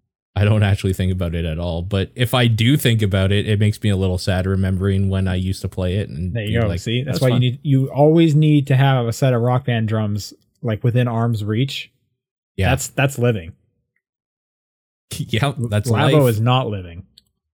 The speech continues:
Speaker 1: Yep, that's true.
Speaker 2: So, so, the, so, okay, back to Labo. The, they, to make it better, they'd have to make it look cooler or make it more intricate that I'd wanna display it.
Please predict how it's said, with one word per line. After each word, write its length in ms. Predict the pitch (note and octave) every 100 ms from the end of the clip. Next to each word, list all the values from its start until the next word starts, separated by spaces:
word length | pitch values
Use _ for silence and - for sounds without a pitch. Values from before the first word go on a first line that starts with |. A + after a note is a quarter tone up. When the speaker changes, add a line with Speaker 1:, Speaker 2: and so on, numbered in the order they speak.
| _ _
Speaker 1:
Yep, 140 | - - _ _
that's 160 | G2 -
true. 260 | - A2+ G2 _ _ _ _ _ _
Speaker 2:
So, 120 | - F3+
so, 240 | C#3 F3
the, 160 | F#3 F#3+
so, 320 | F3 D#3+ D#3+ E3+
okay, 220 | C#3+ A2
back 160 | C3+ C#3
to 60 |
Labo. 280 | C3 G2 E2 -
The, 240 | B2+ D#3 E3+
they, 200 | C#3+ D3
to 200 | D3+ -
make 220 | E3 F#3+
it 200 | G#3 D#3+
better, 380 | D3 C#3 C3 C3
they'd 220 | B2 B2+
have 160 | B2+ C#3+
to 100 | D3+
make 140 | D3+
it 100 | C3+
look 340 | B2 B2 C3+ -
cooler 640 | - C3+ A#2+ A2 G2+ F#2 - _
or 140 | - A2
make 200 | A#2+ A#2+
it 80 | B2
more 200 | A#2+ A#2+
intricate 520 | C3+ - A#2+ - - - A#2 A2+
that 100 | A#2
I'd 120 | A#2
wanna 240 | A2 A#2 - _ _
display 520 | B2+ - - A#2 A2
it. 180 | D3+ E3+